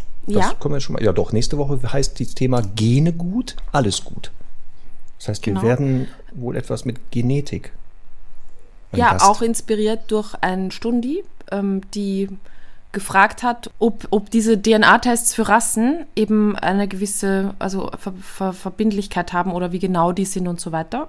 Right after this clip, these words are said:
Speaker 2: Und
Speaker 1: Genau.
Speaker 2: deswegen haben wir doch kurzerhand einfach
Speaker 1: So.
Speaker 2: jemanden eingeladen, der diese Tests macht.
Speaker 1: Ja, denn wir haben festgestellt, dass wir da gar kein nur gefährliches Halbwissen drüber haben und dachten, nix ist.
Speaker 2: Ja.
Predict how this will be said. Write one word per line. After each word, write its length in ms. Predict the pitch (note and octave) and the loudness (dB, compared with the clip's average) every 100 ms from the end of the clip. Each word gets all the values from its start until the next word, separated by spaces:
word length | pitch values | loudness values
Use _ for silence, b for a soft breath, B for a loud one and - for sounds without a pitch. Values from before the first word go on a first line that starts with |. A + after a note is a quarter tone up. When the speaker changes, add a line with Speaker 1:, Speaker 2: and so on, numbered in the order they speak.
| - | -8
Speaker 2:
Und 20 | |
Speaker 1:
Genau. 120 | G#3 | -6
Speaker 2:
deswegen 420 | G3 G3 F#3+ G#3 G3 | -4 -4 -4 -2 -2
haben 140 | G3 | -2
wir 80 | G3 | -2
doch 260 | G3 - - b b b | -6 -8 -14 b b b
kurzerhand 720 | - F4 F4+ C4 A3+ A#3 - | 6 6 8 6 6 4 4
einfach 520 | F#3 A#3 A3 A3 - | 4 4 2 0 -6
Speaker 1:
So. 240 | - F2+ - | -10 -8 -2
Speaker 2:
jemanden 300 | G#3 G#3 G3+ | 2 2 0
eingeladen, 480 | - F#3+ F#3 F3 F#3 | -2 -2 2 0 0
der 120 | F#3 | -4
diese 200 | F#3+ F3+ | -4 -6
Tests 340 | - F3+ - | -6 -6 -4
macht. 360 | G3 C#4+ - - - - | -4 -4 -6 -12 -10 -4
Speaker 1:
Ja, 80 | A#2+ - - - | -4 -6 -12 -8
denn 300 | A2 A2+ D3+ - | 2 4 2 0
wir 260 | B2 A#2+ A2+ | -6 0 0
haben 100 | A2+ | 2
festgestellt, 600 | - - C3+ C3 B2 A#2+ | 0 -2 0 2 2 2
dass 180 | G#2+ | 0
wir 80 | A#2 | -2
da 180 | G#2 A2 | -2 -2
gar 160 | A#2+ A2+ | -2 -2
kein 300 | A2+ G2+ - - - | -2 -2 -4 -12 -2
nur 160 | A2 | 0
gefährliches 480 | G#2 - G#2 G2+ - | 0 0 0 0 -2
Halbwissen 380 | C3 - - G2+ | -4 -4 -10 -8
drüber 260 | F#2+ F2+ | -8 -6
haben 300 | F2+ G2+ D3 - | -4 -4 -4 -8
und 200 | - A2 | -8 -4
dachten, 360 | G#2 - - B2+ | -4 -4 -8 -6
nix 220 | C3+ - | -4 -6
ist. 220 | - - - - - - - - | -6 -10 -12 -20 -18 -16 -16 -4
Speaker 2:
Ja. 220 | A3 - | -2 -2